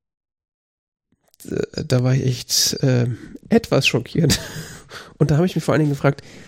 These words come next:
wie machen das denn andere Länder? Das müsste, ist doch so eine Praxis, das muss doch irgendwie mal auffallen, dass das eine dumme Idee ist.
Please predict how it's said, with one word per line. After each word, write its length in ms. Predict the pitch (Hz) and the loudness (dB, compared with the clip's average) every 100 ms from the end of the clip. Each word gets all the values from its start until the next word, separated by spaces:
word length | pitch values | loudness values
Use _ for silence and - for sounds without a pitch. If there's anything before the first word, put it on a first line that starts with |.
| _ | _
wie 140 | - | -2
machen 300 | 131 143 - | 0 2 2
das 160 | 165 156 | 0 0
denn 160 | - 120 | -2 -4
andere 380 | - 214 - - | 0 0 0 0
Länder? 320 | 170 98 95 | 2 2 0
Das 200 | 107 120 | 0 2
müsste, 240 | 165 - - | 2 0 0
ist 80 | |
doch 80 | 147 | 0
so 100 | - | 2
eine 100 | - | 0
Praxis, 500 | - 143 - - 165 | 0 -4 -2 0 0
das 180 | - - | -2 0
muss 140 | 151 | 2
doch 140 | - - | 2 0
irgendwie 200 | 120 131 | 0 2
mal 140 | 120 | 0
auffallen, 560 | 120 120 - - - 127 | 0 -2 -2 -2 0 0
dass 140 | - | -2
das 140 | - 135 | -2 0
eine 140 | 107 | 0
dumme 220 | 113 113 | 0 0
Idee 300 | 104 - - - | 0 0 -2 -2
ist. 200 | - - | -8 -14